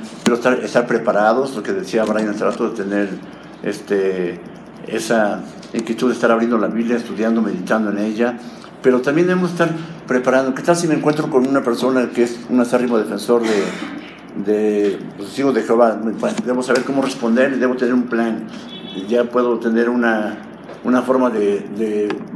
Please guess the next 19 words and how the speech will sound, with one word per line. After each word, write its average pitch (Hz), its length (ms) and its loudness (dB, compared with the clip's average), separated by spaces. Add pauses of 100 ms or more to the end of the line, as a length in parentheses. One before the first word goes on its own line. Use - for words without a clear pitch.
(280)
preguntarle, 113 500 2
por - 140 -4
ejemplo, 113 240 0 (200)
¿ustedes 123 280 -2
creen 123 240 2
en 110 60 -2
Jesucristo? 113 420 -2
Ok, - 760 -4
Jesucristo 127 520 2
y, 117 40 8
y 104 400 0
Jehová 120 520 4 (240)
son 123 320 0
lo 117 80 2
mismo, 117 280 0
¿es 110 200 -4
el 120 60 2
mismo 117 280 2
Dios 131 380 2